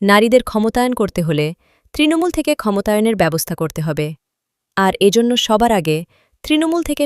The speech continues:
সকল নারীদের শিক্ষার ব্যবস্থা করতে জোর দেন বিএনপির কেন্দ্রীয় সাংগঠনিক সম্পাদক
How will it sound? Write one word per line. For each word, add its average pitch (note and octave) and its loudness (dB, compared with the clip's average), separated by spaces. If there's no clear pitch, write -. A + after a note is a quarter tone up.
সকল C#4 0
নারীদের E3 0
শিক্ষার D#4 -2
ব্যবস্থা F#3 0
করতে F3+ -6
জোর D#3+ -2
দেন D3 -6
বিএনপির A#3+ 2
কেন্দ্রীয় A3+ 2
সাংগঠনিক G3 -2
সম্পাদক D#3+ -2